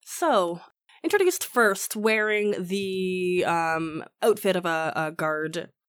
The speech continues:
Well, I like to imagine their color palette is pretty drab, like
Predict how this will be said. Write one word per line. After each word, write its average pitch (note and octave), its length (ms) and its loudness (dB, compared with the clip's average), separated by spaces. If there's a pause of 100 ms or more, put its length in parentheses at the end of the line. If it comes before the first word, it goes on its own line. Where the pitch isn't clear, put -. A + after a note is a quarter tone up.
(140)
Well, - 140 4
I G4+ 40 10
like A#4+ 180 4
to G#4+ 60 6
imagine A#3+ 300 4
their G#3 80 2
color F3+ 260 0
palette F3 280 0
is E3+ 100 -4
pretty F#3 240 -4
drab, D#3 540 0
like E3 280 -4